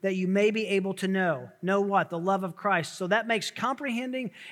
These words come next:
and knowing all about comprehending and knowing the love that comes from Christ,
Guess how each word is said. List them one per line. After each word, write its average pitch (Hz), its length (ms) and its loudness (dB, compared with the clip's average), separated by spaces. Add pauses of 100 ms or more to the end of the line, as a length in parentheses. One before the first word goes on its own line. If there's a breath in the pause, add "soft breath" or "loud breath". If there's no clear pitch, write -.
and 190 180 4
knowing 202 380 2
all 208 300 2
about 208 300 2
comprehending 233 720 -2
and 226 100 -2
knowing 202 340 0
the 202 100 2
love 202 600 6
that 214 120 -4
comes 214 380 -2
from 196 340 -2
Christ, - 720 -2